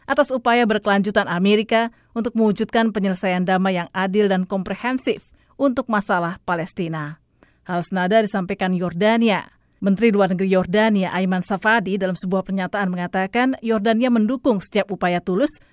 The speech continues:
guna mencapai perdamaian yang adil dan komprehensif yang akan diterima semua orang. Duta Besar Bahrain, Oman, dan Uni Emirat Arab juga ikut hadir di Gedung Putih ketika Trump mengumumkan rencana perdamaian itu.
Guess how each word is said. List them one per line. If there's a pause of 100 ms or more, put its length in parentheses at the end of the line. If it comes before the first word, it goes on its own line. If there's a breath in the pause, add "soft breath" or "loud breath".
(140 soft breath)
guna
mencapai
perdamaian
yang
adil
dan
komprehensif
yang
akan
diterima
semua
orang. (460)
Duta
Besar
Bahrain,
Oman,
dan
Uni
Emirat
Arab (320 soft breath)
juga
ikut
hadir
di
Gedung
Putih
ketika
Trump
mengumumkan
rencana
perdamaian
itu.